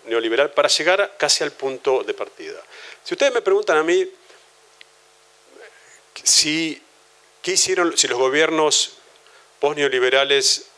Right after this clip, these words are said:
fueron, aumentaron la igualdad, etcétera, yo diría que lo que más hicieron fue dos cuestiones. Fue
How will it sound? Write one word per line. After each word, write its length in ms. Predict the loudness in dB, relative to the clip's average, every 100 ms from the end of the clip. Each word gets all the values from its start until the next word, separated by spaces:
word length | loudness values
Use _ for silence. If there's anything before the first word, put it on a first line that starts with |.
| -16
fueron, 760 | -6 0 2 2 0 -2 -8 -16 _ _ _ _ _ _ _ _ _ _ _ _ _ _ _ _ _ _ _ _ _ -20 -20 -6
aumentaron 460 | -2 -2 0 2 2
la 60 |
igualdad, 640 | 2 2 2 2 4 4 2
etcétera, 340 | -2 -2 0
yo 160 | 2 2
diría 420 | 2 2 2 -2 -10 _ _ _ _ _ _ _ _ _ -4
que 340 | 0 0 -2 -12 -20 _ _
lo 160 | -6 0
que 120 | 2
más 200 | 2 0
hicieron 480 | 0 0 0 0 -2
fue 480 | 0 2 2 -2 -10 -14 -12
dos 100 | -8
cuestiones. 640 | -8 -6 -4 -2 -4 -10 -14 -20 -20 _ -10
Fue 400 | 0 2 2